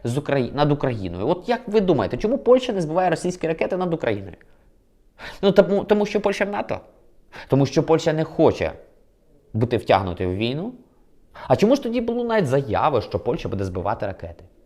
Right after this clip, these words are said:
Як, на вашу думку, таке могло статися?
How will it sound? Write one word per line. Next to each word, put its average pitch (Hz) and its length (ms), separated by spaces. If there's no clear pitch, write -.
Як, 139 320
на 131 80
вашу 120 240
думку, 143 420
таке 147 200
могло 139 240
статися? 107 500